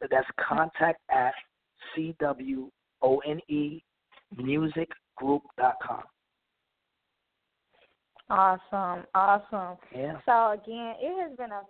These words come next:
Speaker 2: pleasure talking to you, having you on my show just to discuss all of the knowledge. You know, I've been just picking your brain today to get all the
Speaker 1: Yeah.
Speaker 2: information <laughs> out for
Speaker 1: <laughs>
Speaker 2: artists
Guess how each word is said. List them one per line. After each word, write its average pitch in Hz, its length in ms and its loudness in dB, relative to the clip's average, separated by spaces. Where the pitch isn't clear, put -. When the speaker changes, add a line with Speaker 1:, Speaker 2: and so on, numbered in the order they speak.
Speaker 2:
pleasure 233 680 0
talking 262 460 2
to 302 60 -12
you, 294 480 -12
having 240 420 2
you 254 160 -4
on 226 220 -2
my 220 260 -6
show 214 460 0
just 226 240 -6
to 262 60 -4
discuss 214 440 0
all 220 420 6
of 208 200 -10
the 202 160 -10
knowledge. 202 380 -2
You 233 120 -10
know, 226 80 -4
I've 220 220 0
been 240 160 -6
just 214 180 -10
picking 240 300 -6
your 214 160 0
brain 220 480 -2
today 208 300 -2
to 208 60 -12
get 214 160 -2
all 220 240 6
the 247 80 2
Speaker 1:
Yeah. 262 140 0
Speaker 2:
information 330 680 0
<laughs> - 20 4
out 415 420 4
for 285 340 2
Speaker 1:
<laughs> - 20 -10
Speaker 2:
artists 269 580 -4